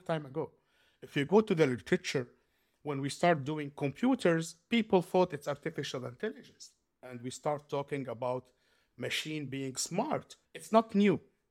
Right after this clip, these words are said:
What's new today is really how advanced this gen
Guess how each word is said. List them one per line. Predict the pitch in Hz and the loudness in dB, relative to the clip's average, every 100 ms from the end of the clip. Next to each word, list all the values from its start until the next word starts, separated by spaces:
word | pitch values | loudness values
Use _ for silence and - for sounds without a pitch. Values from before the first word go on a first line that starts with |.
| - | -4
What's | 147 - | -2 -2
new | 165 170 277 | -2 0 0
today | - 175 226 185 143 147 | 0 6 8 8 4 -2
is | 131 123 | -8 -8
really | 156 196 180 | -8 -4 -4
how | - 160 - | -2 -2 -2
advanced | 127 123 165 208 165 165 _ _ _ - | -6 0 4 4 4 -2 _ _ _ -10
this | 143 | -10
gen | 127 131 | -10 -12